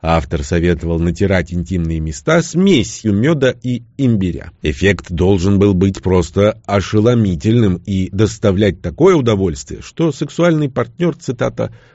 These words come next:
«больше никогда не отпустит». Конец цитаты.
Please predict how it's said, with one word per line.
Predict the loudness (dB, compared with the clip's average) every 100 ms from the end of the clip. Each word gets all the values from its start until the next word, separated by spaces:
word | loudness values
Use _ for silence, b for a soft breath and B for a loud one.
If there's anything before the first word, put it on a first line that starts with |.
| -8
«больше | 2 2 2 0 2
никогда | 2 2 2 2 2 2
не | 4 4
отпустит». | 4 2 -2 -8 -8 -10 -16 -18 -10
Конец | -8 -4 -6 -6
цитаты. | -12 -14 -14 -20 -20